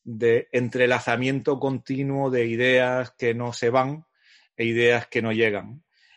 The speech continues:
eh, de zombies, de ideas que, que son muertos vivientes, pero que luego reviven y que siempre estamos, pues, en el retorno,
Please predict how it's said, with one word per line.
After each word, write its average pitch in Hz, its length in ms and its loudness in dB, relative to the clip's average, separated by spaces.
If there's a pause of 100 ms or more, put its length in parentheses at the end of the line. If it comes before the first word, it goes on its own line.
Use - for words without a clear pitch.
eh, 113 420 2
de 120 140 0
zombies, 107 720 -4
de 110 160 -2
ideas 120 340 2
que, 117 720 2
que 113 140 -4
son 123 220 -2
muertos 123 400 -4
vivientes, 143 680 0
pero 123 160 2
que 117 100 0
luego 127 200 4
reviven 143 640 2 (320)
y 143 100 -6
que 127 120 0
siempre 139 260 0
estamos, 143 560 -2
pues, 110 300 -6
en 120 140 -4
el 120 120 4
retorno, 127 480 -2